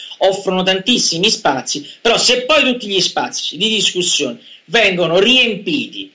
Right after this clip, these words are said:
da, eh, i soliti che devono fare la polemica, litigare, cioè, e impediscono agli altri di organizzarsi e di discutere e magari di informare gli altri su cose, eh, se permettete, visto, visto che gli spazi democratici radicali ne offrono tantissimi,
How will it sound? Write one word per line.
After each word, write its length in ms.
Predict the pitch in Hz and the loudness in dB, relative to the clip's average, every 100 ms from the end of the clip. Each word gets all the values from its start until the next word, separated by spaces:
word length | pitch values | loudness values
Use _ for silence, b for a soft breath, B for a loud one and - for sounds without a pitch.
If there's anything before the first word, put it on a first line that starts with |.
| b b | b b
da, 460 | - 190 196 185 - | -2 2 4 2 0
eh, 340 | 131 - 160 | -4 -6 -4
i 40 | 165 | 0
soliti 580 | - 233 180 139 131 | 2 4 4 2 -2
che 140 | 127 147 | -8 -4
devono 240 | 185 196 | -2 -2
fare 240 | 190 196 170 | 0 0 2
la 100 | 196 | 2
polemica, 960 | 214 214 196 156 139 135 143 143 143 | 2 4 4 2 -2 -2 0 0 0
litigare, 540 | 165 202 220 202 156 151 | 2 2 4 4 2 2
cioè, 240 | 214 170 | 2 2
e 80 | 190 | 2
impediscono 840 | 202 214 220 240 262 226 - 156 | 2 2 0 2 2 2 0 0
agli 200 | 156 196 | 0 2
altri 420 | 214 160 131 - 135 | 2 2 0 -6 -4
di 120 | 160 | 0
organizzarsi 1120 | 175 180 190 190 165 208 147 127 - - 127 | 2 2 0 -2 0 2 2 -2 -8 -10 -6
e 200 | 160 147 | -6 -4
di 140 | 202 | -4
discutere 640 | 185 185 - 233 196 147 | -4 -4 -4 -2 0 0
e 60 | 139 | 0
magari 520 | 143 165 208 180 160 | -2 0 2 2 0
di 180 | 165 175 | -2 0
informare 580 | 147 143 160 185 196 196 | -2 -2 0 2 4 4
gli 100 | 214 | 4
altri 280 | 190 147 - | 2 0 -6
su 140 | - | -4
cose, 260 | 202 180 214 | 0 2 4
eh, 240 | 294 - B B B | 2 2 B B B
se 280 | - 233 | 0 0
permettete, 600 | 190 220 285 294 220 175 | 2 0 2 0 0 0
visto, 400 | 165 233 185 180 175 | 0 2 2 2 0
visto 340 | 214 180 175 | -2 0 0
che 160 | 165 160 | 0 0
gli 180 | 165 185 | -2 -4
spazi 400 | - 233 - 180 | 0 0 0 0
democratici 600 | 190 190 202 151 - 160 | 0 2 2 2 0 0
radicali 480 | 180 190 185 151 | 2 4 2 2
ne 140 | 170 190 | 0 -2
offrono 420 | 190 - 175 160 | -2 -4 -4 0
tantissimi, 880 | 240 254 220 196 - 240 262 285 - | 0 0 0 0 2 4 4 2 -2